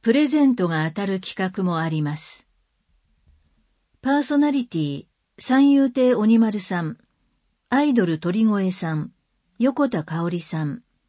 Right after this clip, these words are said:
放送予定日、十一月二十四日、月曜振り替え休日から、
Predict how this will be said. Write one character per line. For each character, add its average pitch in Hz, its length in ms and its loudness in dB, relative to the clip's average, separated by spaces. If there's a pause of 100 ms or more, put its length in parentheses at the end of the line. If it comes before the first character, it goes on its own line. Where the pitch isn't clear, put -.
(920)
放 285 220 0
送 285 260 0
予 269 200 0
定 254 260 2
日、 151 240 -6 (1500)
十 277 320 2
一 285 240 -2
月 277 300 0
二 285 180 4
十 226 240 2
四 160 220 -2 (100)
日、 175 240 -4 (160)
月 190 360 -4
曜 277 220 2
振 190 160 -4
り 240 140 0
替 262 240 -2
え - 20 -2
休 262 260 -4
日 175 280 -4
か 165 160 -8
ら、 151 240 -8